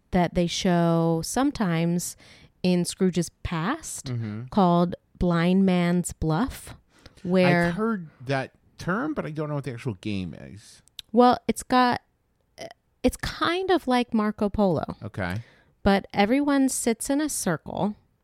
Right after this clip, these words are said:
Speaker 1: and one person is blindfolded in the center, and they either have to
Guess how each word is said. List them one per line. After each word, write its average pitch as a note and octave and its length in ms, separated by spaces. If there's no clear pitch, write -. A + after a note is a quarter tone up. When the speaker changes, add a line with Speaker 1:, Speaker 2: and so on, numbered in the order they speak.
Speaker 1:
and F3 680
one F#3 520
person F#3 680
is E3 720
blindfolded E3 680
in D#3 120
the E3 60
center, - 600
and E3+ 600
they F3+ 760
either F#3 500
have E3 460
to D#3+ 720